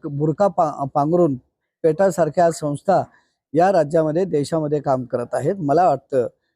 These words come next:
की अशांच्या पेटकात आता कुठेतरी लाथ घालण्याची वेळ आलेली आहे. अ, तुम्ही समाज सुधारक आहे तर गावागावातली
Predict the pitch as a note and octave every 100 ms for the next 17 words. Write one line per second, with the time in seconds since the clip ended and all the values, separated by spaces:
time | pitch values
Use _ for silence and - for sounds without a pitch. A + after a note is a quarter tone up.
0 | _ G3 G3 C#3+ C#3+ F3 F3 G3+ F3 C#3+
1 | - E3+ D#3+ D#3+ E3 D#3 C#3 F3 D3+ B2+
2 | D3+ D#3 C3+ C3+ C3+ C3+ C#3 C3 A#2+ B2+
3 | A#2+ A#2+ B2 G#2+ A#2 G3 - _ _ _
4 | _ C3 C3+ C3 - D3+ F#3 E3+ - D3+
5 | E3+ - C#3+ D3+ E3+ F3 D#3 F#3 A3 A3
6 | G3+ D#3+ G3 F#3+ F#3+ F#3+ G3 G3+ F#3+